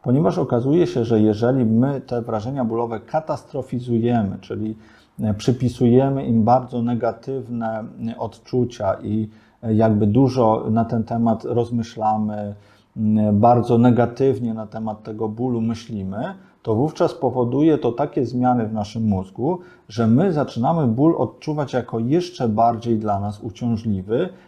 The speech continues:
i jako silniejszy. E, czyli generalnie oczywiście będzie to niekorzystne, czyli sami jakby wpędzamy się w takie błędne koło, że ten ból, który i tak nam towarzyszy z racji jakiejś choroby, jeżeli my go dodatkowo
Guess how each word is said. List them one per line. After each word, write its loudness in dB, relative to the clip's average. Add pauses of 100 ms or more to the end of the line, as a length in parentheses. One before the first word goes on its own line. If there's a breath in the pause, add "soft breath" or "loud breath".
(140)
i 4
jako 2
silniejszy. 2 (800)
E, 6
czyli 4
generalnie 4
oczywiście -2
będzie -2
to -6
niekorzystne, -4
czyli -10
sami -4
jakby 0
wpędzamy -4
się -10
w -16
takie -4
błędne 0
koło, -2 (380 loud breath)
że 4
ten 2
ból, 4
który 2
i -2
tak -2
nam 0
towarzyszy -4
z -8
racji -2
jakiejś -6
choroby, -4
jeżeli -6
my -6
go -4
dodatkowo -6